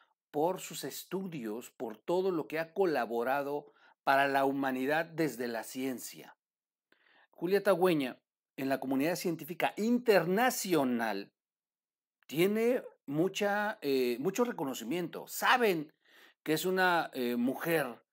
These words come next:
que, pues, tiene una capacidad, eh, de investigación, eh, y ha propuesto cosas que de verdad a los científicos del mundo, eh, se les hacen muy, muy, muy interesantes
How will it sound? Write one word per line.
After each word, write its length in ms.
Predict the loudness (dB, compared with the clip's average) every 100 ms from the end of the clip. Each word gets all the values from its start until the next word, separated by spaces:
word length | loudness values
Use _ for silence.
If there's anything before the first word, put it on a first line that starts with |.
| _ _ _ _ _
que, 680 | 0 4 6 6 4 0 -4 _ _
pues, 240 | -16 -14 -6
tiene 120 | -4
una 180 | -2 -4
capacidad, 840 | -6 -6 -8 -10 -4 2 2 0 _ -18 -14
eh, 440 | -8 -6 -4 -6 -8 _ _ -20 -20
de 140 | 0 2
investigación, 1200 | 2 0 -2 -4 -2 -2 -2 -2 0 -4 -6 -12 -18
eh, 140 | -20 -20 _ -12
y 160 | -6
ha 140 | -4 -4
propuesto 760 | -4 -4 -4 -2 0 0 -2 _ _
cosas 480 | -4 -4 -2 -6 -6
que 220 | -8 -8
de 80 | -6
verdad 380 | -6 -2 -2 -4 _ _ -20 -20 _
a 100 | -2
los 140 | 0 2
científicos 460 | 0 0 -2 0
del 160 | 0 0
mundo, 580 | 2 2 0 -2 -6 -10
eh, 640 | -14 -12 -10 -12 -18 -20 -18
se 200 | -10 -6
les 160 | -6 -6
hacen 320 | -6 -4 -4
muy, 460 | -4 -4 -4 -4 -6
muy, 340 | -8 -10 -10
muy 200 | -8 -6
interesantes 800 | -6 -8 -10 -12 -12 -14 -16